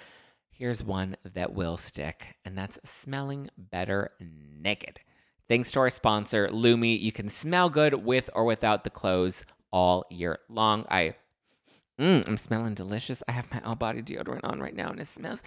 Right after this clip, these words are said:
yummy. Lume is a game changing whole body deodorant designed by an O B G Y N to not only work on your pits, but also on your feet and your privates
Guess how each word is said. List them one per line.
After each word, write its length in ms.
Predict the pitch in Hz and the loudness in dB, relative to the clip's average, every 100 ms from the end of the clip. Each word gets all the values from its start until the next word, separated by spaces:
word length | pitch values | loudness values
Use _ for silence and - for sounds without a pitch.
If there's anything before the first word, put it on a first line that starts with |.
| - - | -18 -12
yummy. 880 | 143 175 214 214 190 185 180 175 - - - | -4 -2 -2 -4 -4 -4 -4 -4 -12 -18 -4
Lume 240 | 143 151 | 0 2
is 240 | 151 165 139 | 0 0 -2
a 60 | |
game 420 | 127 117 131 135 | -2 0 2 2
changing 460 | 139 135 123 127 131 | 2 2 0 0 -4
whole 300 | 117 - 117 | -2 6 6
body 320 | 113 104 104 | 8 6 6
deodorant 420 | 101 101 95 98 | 2 2 2 0
designed 360 | 95 98 98 101 | -2 -2 -2 0
by 80 | 98 | 0
an 140 | 98 - | -2 -2
O 120 | 98 | 0
B 120 | 104 | 0
G 160 | 110 135 | 2 4
Y 200 | 147 151 | 6 6
N 380 | 123 107 110 - - - | 4 4 2 -4 -16 -8
to 120 | - | -2
not 280 | 131 127 135 | 6 8 8
only 280 | 143 139 131 | 6 4 2
work 320 | 131 127 131 | 6 4 4
on 200 | 127 113 | -2 0
your 100 | 101 | 0
pits, 400 | - 165 135 - | 4 4 4 -4
but 160 | - - | -2 4
also 300 | 113 110 - | 4 2 -2
on 220 | 107 101 | -2 -4
your 80 | 92 | -6
feet 380 | - 160 156 - | -2 -2 -2 -10
and 140 | 95 | -8
your 100 | 90 | -8
privates 680 | - 180 147 147 147 - - | 0 4 4 6 2 0 -6